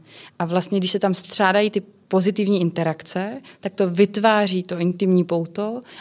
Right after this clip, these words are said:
a zvyšuje to pravděpodobnost, že ten vztah vydrží. Jo. Ehm, nějaký příklad, mám moc ráda, mm, příklad mé kolegyně Markety Šetinové, se kterou webinář děláme, která, eh, říká,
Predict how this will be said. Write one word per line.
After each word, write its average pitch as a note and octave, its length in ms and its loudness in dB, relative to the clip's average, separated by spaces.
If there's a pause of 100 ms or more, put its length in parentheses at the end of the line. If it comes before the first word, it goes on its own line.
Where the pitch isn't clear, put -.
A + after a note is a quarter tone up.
(120)
a F#3 80 -2
zvyšuje G3 440 2
to F#3+ 100 -4
pravděpodobnost, E3 920 -2
že - 120 -10
ten E3+ 160 2
vztah D#3 320 -4
vydrží. D3 420 -6 (640)
Jo. F#3 80 -18 (480)
Ehm, F3+ 280 -6 (720)
nějaký F#3+ 240 -6
příklad, F#3+ 360 -2 (160)
mám F3+ 300 -6
moc F3 200 -4
ráda, F3 380 -2
mm, F3 220 -6
příklad F3 300 -4
mé F3 120 -4
kolegyně F3 340 0
Markety A3 500 0 (120)
Šetinové, F3+ 460 -2
se F3 100 -8
kterou E3+ 320 -2
webinář E3+ 480 -4
děláme, G3 440 -2 (300)
která, E3+ 600 -2 (320)
eh, E3+ 840 -8
říká, E3 420 -8